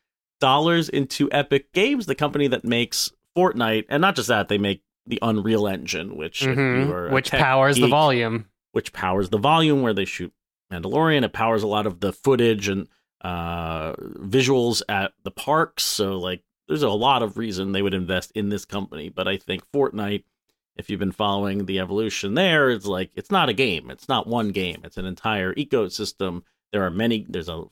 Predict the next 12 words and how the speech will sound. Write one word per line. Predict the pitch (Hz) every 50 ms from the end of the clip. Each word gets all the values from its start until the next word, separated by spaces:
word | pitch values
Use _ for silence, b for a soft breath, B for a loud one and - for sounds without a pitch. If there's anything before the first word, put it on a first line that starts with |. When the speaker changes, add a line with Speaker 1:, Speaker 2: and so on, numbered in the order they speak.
| _ _ _ _ -
Speaker 1:
Fortnite | 90 95 - 107 113 117 -
Lego. | - 151 151 143 120 120 107 95 87 82
There's, | 82 90 98 98 104 - -
like, | - 90 85 85 82 - - _ _ _ -
racing | 135 143 151 139 - 127 113
games | 98 98 90 90 87 -
now. | - 90 90 87 85
It's | 82 - -
a, | 98 92 90 - _ _ _ _
it's | - -
like | 101 104 95 -
Roblox. | - 104 117 139 139 110 101 98 87 82 80 78 - -